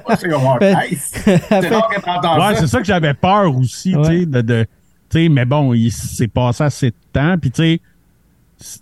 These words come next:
Speaker 1: La plupart sont plus là.
Speaker 3: Ben,
Speaker 1: Allez.
Speaker 3: c'est ça, tu sais, Michel Villeneuve est à retraite, Régent, il est en semi-retraite, tu sais, il est, tu sais, il
Speaker 2: Elle
Speaker 3: est à
Speaker 2: est plus
Speaker 3: B P M
Speaker 2: vraiment affectée au
Speaker 3: Sport,
Speaker 2: sport,
Speaker 3: il est
Speaker 2: hein ?
Speaker 3: écrit, hein ?
Speaker 2: Elle est
Speaker 3: Elle,
Speaker 2: plus vraiment
Speaker 3: non,
Speaker 2: affectée.
Speaker 3: non, elle est, elle,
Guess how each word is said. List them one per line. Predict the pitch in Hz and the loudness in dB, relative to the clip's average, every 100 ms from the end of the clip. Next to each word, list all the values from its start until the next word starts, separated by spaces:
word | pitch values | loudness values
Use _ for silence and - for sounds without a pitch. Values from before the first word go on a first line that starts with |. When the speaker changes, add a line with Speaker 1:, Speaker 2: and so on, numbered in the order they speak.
| - | -2
Speaker 1:
La | 151 | 0
plupart | 147 160 180 185 | 2 2 2 2
sont | 185 147 | 0 0
plus | 156 | 4
là. | 151 151 170 277 - _ _ - 170 | 4 4 2 -4 -16 _ _ -8 0
Speaker 3:
Ben, | 156 | 0
Speaker 1:
Allez. | 143 | 2
Speaker 3:
c'est | 143 | 0
ça, | 190 180 | 2 2
tu | 180 | 2
sais, | |
Michel | 160 151 139 | 2 2 2
Villeneuve | 139 143 135 | 2 2 0
est | 117 | 0
à | 120 | -2
retraite, | 113 123 123 - - 151 180 110 | -2 -2 -2 -2 -2 -2 -2 -2
Régent, | 113 120 117 139 | 0 0 2 2
il | 143 123 110 | 2 0 -2
est | - | -4
en | 110 110 | -6 -6
semi-retraite, | - - 123 110 120 117 113 104 127 139 | -10 -10 -4 0 0 0 -4 -2 -4 -2
tu | - | 0
sais, | 143 | 2
il | 127 101 101 107 | 0 -2 -2 -2
est, | 92 | -4
tu | 113 - _ _ _ _ _ - | -14 -20 _ _ _ _ _ -2
sais, | 139 131 | 2 2
il | 120 110 | 2 0
Speaker 2:
Elle | - | 0
Speaker 3:
est | |
à | - | 0
Speaker 2:
est | |
plus | 117 | 2
Speaker 3:
B | |
P | 135 | 2
M | 120 | 2
Speaker 2:
vraiment | - | 0
affectée | 131 131 | 0 0
au | 135 | 0
Speaker 3:
Sport, | 151 156 156 151 | 2 2 2 2
Speaker 2:
sport, | - - 233 | 2 0 -2
Speaker 3:
il | 107 | -2
est | 107 - | -4 -4
Speaker 2:
hein ? | 247 | -4
Speaker 3:
écrit, | 247 131 135 | -8 -10 -2
hein ? | 147 214 262 _ _ _ _ | 2 2 0 _ _ _ _
Speaker 2:
Elle | 147 143 | -2 0
est | |
Speaker 3:
Elle, | 202 | 2
Speaker 2:
plus | 185 | 2
vraiment | 165 | 2
Speaker 3:
non, | 170 | 2
Speaker 2:
affectée. | 160 151 147 | 2 2 2
Speaker 3:
non, | 185 151 | 2 4
elle | 156 175 | 2 2
est, | 139 127 120 _ _ _ _ _ _ - | 0 -2 -6 _ _ _ _ _ _ -8
elle, | 147 135 | -6 -6